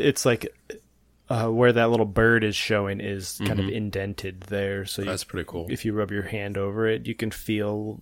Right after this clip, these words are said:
Speaker 1: where the bird is.
Speaker 2: You can feel the bird.
Speaker 1: Or the crow, and then there's, like, clouds back there, but everything's black. It's just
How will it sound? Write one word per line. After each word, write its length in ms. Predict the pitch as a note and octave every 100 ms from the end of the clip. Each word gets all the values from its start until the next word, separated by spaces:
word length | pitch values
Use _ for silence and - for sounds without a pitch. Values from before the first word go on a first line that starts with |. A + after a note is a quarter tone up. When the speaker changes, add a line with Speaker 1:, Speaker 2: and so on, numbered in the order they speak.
| -
Speaker 1:
where 240 | B2 A#2+
the 80 | A#2
bird 300 | B2 B2 B2
is. 420 | B2+ B2+ B2 C3
Speaker 2:
You 80 | A#2
can 200 | - E2+
feel 280 | E2 - F2+
the 120 | F#2 B2
bird. 560 | - F#2+ E2+ - - - _ _
Speaker 1:
Or 60 | A2
the 60 | A2
crow, 580 | E3+ C3+ B2 B2 B2+ C3
and 160 | B2+
then 80 | A#2
there's, 180 | A2+ G#2+
like, 140 | A2+
clouds 400 | - A#2+ A#2+ A#2+
back 260 | B2 A#2+ -
there, 440 | B2+ B2 B2 A#2+
but 260 | A#2 A2 -
everything's 520 | C#3 D#3 D3+ D3 A#2+
black. 440 | G#2+ A#2 A2+ A2+ -
It's 140 | A2
just 380 | - A2 G#2 -